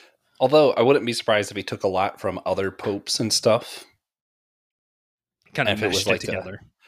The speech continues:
Speaker 1: Yeah. Yeah. Because, I mean, that, that's part of the point is that you're remembering something. It's not,
Speaker 2: Mm-hmm.
Speaker 1: "Let me teach you what Lent is." It is, "Let me
Speaker 2: Mm-hmm.
Speaker 1: remind you what Lent is," which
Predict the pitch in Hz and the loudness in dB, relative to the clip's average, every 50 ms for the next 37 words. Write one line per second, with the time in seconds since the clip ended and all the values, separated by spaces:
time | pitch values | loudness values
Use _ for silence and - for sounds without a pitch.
0 | _ _ _ _ - 117 98 92 87 85 - _ _ _ _ _ _ _ _ _ | _ _ _ _ -4 -2 -2 -2 -2 -6 -10 _ _ _ _ _ _ _ _ _
1 | _ - 92 87 90 - _ _ - 147 - 165 151 156 175 175 147 127 131 160 | _ -14 -14 -14 -14 -18 _ _ -6 -2 0 2 2 2 2 2 0 2 4 4
2 | 165 - 135 143 139 - - 127 117 104 104 - - 131 113 98 87 82 80 - | 4 4 2 -2 -2 -2 -2 -2 -2 -4 -6 -4 -2 -2 -2 -2 -4 -6 -8 -10
3 | 82 71 90 90 87 85 - - - - - - _ _ _ - 113 110 104 101 | -10 -10 -8 -8 -8 -10 -12 -14 -20 -20 -20 -20 _ _ _ -2 0 0 2 2
4 | 139 175 156 - 101 92 87 82 82 85 95 113 _ _ _ _ _ - - - | 2 2 2 2 0 -2 -4 -6 -8 -10 -12 -16 _ _ _ _ _ -8 -4 -4
5 | - - 127 104 85 73 - - - - - _ _ _ - 123 127 - - 131 | 0 0 0 0 -2 -4 -8 -12 -12 -16 -18 _ _ _ -4 0 0 2 2 2
6 | 123 127 127 117 - 120 117 104 98 95 - - - - _ _ _ - - 135 | 2 2 0 0 0 0 -2 -2 -2 -4 -8 -14 -20 -20 _ _ _ -8 -4 -4
7 | 131 113 - - 147 127 127 - 113 101 98 92 - - 123 135 131 120 - - | -4 -4 -2 0 0 0 0 -2 0 0 0 0 0 0 0 0 0 0 -4 -14
8 | _ _ - - - 87 - - - - 123 113 107 95 90 85 - - 120 123 | _ _ -20 -20 -16 -14 -14 -14 -6 -4 -2 0 0 -2 -4 -6 -6 -2 0 2
9 | 117 120 127 117 92 120 117 110 104 131 147 131 101 90 82 82 78 90 90 - | 2 2 2 0 2 0 0 0 2 2 2 0 0 -2 -6 -6 -6 -6 -6 -6
10 | - 85 80 80 - - 82 92 101 - - 120 123 120 - - - - - - | -6 -8 -10 -10 -12 -14 -16 -14 -14 -10 -4 -2 -2 0 2 0 0 -2 -4 -10